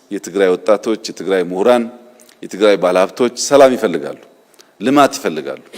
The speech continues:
ከሌሎች ወንድሞቻቸው ጋር ሆነው የትግራይን ህዝብ ህይወት መለወጥ ይፈልጋሉ። ያን ሁሉ ድጋፍ በመጠቀም አመርቂ ስራ እንዲሰሩ ያለኝን ምኞት እየገለጽኩ በዚህ መልኩ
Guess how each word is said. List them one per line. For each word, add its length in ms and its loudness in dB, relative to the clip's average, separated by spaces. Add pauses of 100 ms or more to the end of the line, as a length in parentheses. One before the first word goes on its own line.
(400)
ከሌሎች 360 2
ወንድሞቻቸው 680 0
ጋር 140 0
ሆነው 240 -2 (460)
የትግራይን 540 2 (300)
ህዝብ 300 -2 (200)
ህይወት 300 0
መለወጥ 340 2
ይፈልጋሉ። 500 -6 (460)
ያን 220 2
ሁሉ 180 -2
ድጋፍ 340 2
በመጠቀም 520 -2 (920)
አመርቂ 400 0
ስራ 220 -4
እንዲሰሩ 360 -6 (340)
ያለኝን 480 -4
ምኞት 400 -4 (340)
እየገለጽኩ 680 -4 (500)
በዚህ 440 0
መልኩ 280 2